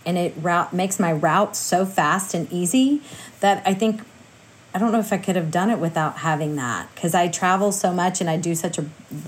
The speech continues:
broad range. I could be three different clients and have, and cover, like, four hundred miles in a day. So it actually shows me my quickest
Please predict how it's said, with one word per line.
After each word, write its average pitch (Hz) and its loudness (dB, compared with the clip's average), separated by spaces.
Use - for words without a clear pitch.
broad 170 2
range. 185 0
I 190 2
could 196 2
be 190 2
three 190 0
different 190 0
clients 185 0
and 170 0
have, 170 0
and 165 0
cover, 165 0
like, 151 0
four 175 -2
hundred 160 0
miles 156 0
in 147 -2
a 139 -4
day. 165 0
So - 0
it 185 4
actually 180 0
shows 180 0
me 165 0
my 160 0
quickest - -2